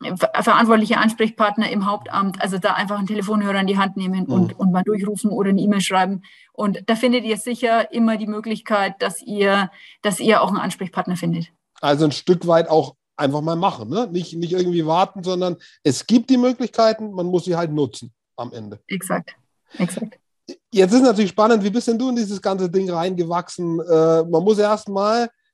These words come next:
Speaker 2: Klischee hin oder her, als Frau zum Fußball kommen. Das, äh, ist jetzt nicht bei allen so, ja?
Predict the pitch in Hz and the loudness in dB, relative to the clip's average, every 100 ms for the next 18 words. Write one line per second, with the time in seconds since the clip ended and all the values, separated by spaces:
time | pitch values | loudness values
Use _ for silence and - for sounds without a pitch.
0 | _ _ _ _ _ _ _ _ _ _ | _ _ _ _ _ _ _ _ _ _
1 | 156 147 170 160 160 180 180 175 185 220 | -8 -4 0 2 2 0 0 2 2 2
2 | 220 - 156 170 170 - 170 220 220 185 | -2 -6 -4 -4 -4 0 4 4 2 -4
3 | 240 - 165 - 170 165 170 175 - 180 | -4 -2 -2 -2 -2 0 0 -2 -4 -2
4 | 180 180 180 170 _ _ - 220 202 202 | 0 0 -2 -4 _ _ -4 0 0 0
5 | 196 226 185 226 214 208 202 196 170 139 | 0 -2 2 4 4 4 4 2 0 -2
6 | 120 - 123 139 214 | -4 -6 -10 -4 -6